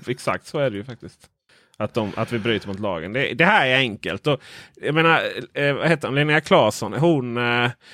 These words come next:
hon hade ju ett, ett väl uppbyggt varumärke och, eh, ganska hög trovärdighet.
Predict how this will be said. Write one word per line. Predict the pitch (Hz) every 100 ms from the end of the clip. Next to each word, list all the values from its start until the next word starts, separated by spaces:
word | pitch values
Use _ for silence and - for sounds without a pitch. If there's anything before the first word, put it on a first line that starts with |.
| - -
hon | 160 131
hade | 156 196 170
ju | 139
ett, | 131 - - 139
ett | 143
väl | 131 135 165 127 120 113
uppbyggt | 139 - 117 107 117
varumärke | 139 139 107 101 90 90 - 208 101 - _ _ - _ -
och, | 107 107 - 123
eh, | 107 104 104 101 101 - _ _ _ -
ganska | 131 127 -
hög | 127 113
trovärdighet. | - 123 107 98 101 98 104 - -